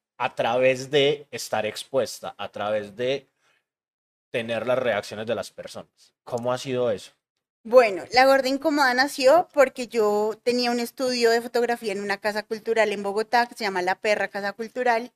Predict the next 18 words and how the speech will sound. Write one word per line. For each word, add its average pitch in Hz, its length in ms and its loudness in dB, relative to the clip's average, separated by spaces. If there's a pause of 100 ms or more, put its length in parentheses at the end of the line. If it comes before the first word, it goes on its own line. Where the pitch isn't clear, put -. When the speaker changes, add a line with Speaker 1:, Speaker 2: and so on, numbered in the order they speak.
Speaker 2:
y 254 440 -10 (440)
las 226 480 2
personas 220 460 -4
que 214 120 -4
lideraban 226 420 2
esa 226 140 -6
casa 254 360 2
me 247 100 -4
dijeron, 226 300 -2
"Nata, 285 500 4
vamos 233 300 2
a 214 80 0
entrar 226 300 2
en 220 60 -4
un 208 100 -6
circuito 233 560 -4
de 226 60 4
exposiciones 247 1040 -4